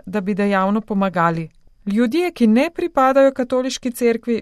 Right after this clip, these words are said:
pa so razvili številne dejavnosti in so na tem področju uspešni.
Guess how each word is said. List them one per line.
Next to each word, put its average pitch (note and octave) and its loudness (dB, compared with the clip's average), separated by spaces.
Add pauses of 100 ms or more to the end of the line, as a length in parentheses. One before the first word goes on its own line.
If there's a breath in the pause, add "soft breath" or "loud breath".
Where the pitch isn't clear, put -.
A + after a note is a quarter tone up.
pa G3+ -4
so G#3+ -4
razvili A3+ -2
številne C#4 -4
dejavnosti A3+ 0
in G3+ -2
so G3 -4
na G3 0
tem D4+ -6
področju G#3 -4
uspešni. F3+ -6